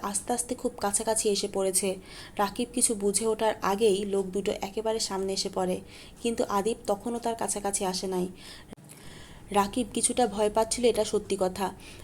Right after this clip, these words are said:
কিন্তু যখন সে দেখতে পেল লোকগুলা তাকে ক্রস করে আরও সামনে হেঁটে চলেছে, তখন সে কিছুটা নিশ্চিন্তভাবে একটা দম ফেলল। কিন্তু তার যে বুঝতে ভুল হয়েছিল সেটা সে পরের মুহূর্তেই বুঝতে পারে।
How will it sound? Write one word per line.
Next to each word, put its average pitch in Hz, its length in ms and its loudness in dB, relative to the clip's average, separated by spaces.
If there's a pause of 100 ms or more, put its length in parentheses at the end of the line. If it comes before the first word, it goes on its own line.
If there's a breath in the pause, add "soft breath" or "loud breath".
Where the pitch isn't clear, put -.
কিন্তু 247 300 4
যখন 185 360 2
সে 247 140 2
দেখতে 208 300 4
পেল 220 300 4
লোকগুলা 196 420 2
তাকে 240 320 2 (100)
ক্রস 202 380 2
করে 247 160 2
আরও 202 300 0
সামনে 220 520 -2
হেঁটে 214 240 2
চলেছে, 240 520 2
তখন 214 260 -2
সে 247 160 -2
কিছুটা 240 400 -2
নিশ্চিন্তভাবে 226 680 0
একটা 233 180 -2
দম 190 360 4
ফেলল। 185 300 2 (580 loud breath)
কিন্তু 254 260 4
তার 196 260 2
যে 233 120 2
বুঝতে 226 360 2
ভুল 208 260 2
হয়েছিল 226 380 4
সেটা 208 240 0
সে 214 140 0
পরের 214 380 4
মুহূর্তেই 240 300 2
বুঝতে 202 280 0
পারে। 185 280 2